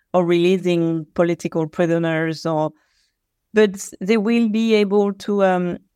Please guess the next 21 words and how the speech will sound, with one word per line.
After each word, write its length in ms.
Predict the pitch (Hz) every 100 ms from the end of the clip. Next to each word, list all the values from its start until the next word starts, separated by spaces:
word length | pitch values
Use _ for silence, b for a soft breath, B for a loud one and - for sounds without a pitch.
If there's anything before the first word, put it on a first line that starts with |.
| -
to 140 | 226
phrase 600 | - - 233 226 233 180
differently 880 | 190 214 - 214 - 190 170 165 -
and, 300 | 170 175 170
and 220 | 175 180 180
to 120 | 208
engage 560 | 202 196 202 214 202
differently 640 | - 208 - 208 202 190 175
with 240 | 170 170
a 120 | 180
young 300 | 170 175 175
generation. 880 | 165 175 170 175 185 - 165 160 151
We, 300 | - 185 190 -
we 240 | 180 190
have 200 | 208 208
to 120 | -
keep 200 | 202 214
in 140 | 196 185
mind 320 | 175 180 175
that, 280 | 170 175 -
um, 380 | 180 170 170